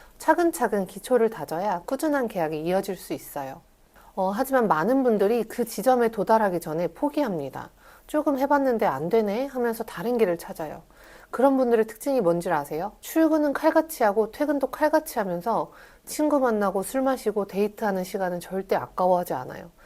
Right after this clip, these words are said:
하지만 자기 매물 리스트를 업데이트하고 법령을 공부하고 계약서를 미리 숙지하고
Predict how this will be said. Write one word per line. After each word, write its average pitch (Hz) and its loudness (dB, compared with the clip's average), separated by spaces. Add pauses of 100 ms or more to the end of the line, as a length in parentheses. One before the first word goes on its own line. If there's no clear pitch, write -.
(280)
하지만 269 2
자기 202 0
매물 202 2
리스트를 240 0
업데이트하고 226 2
법령을 240 0
공부하고 165 -2
계약서를 196 -4
미리 190 -2
숙지하고 185 -4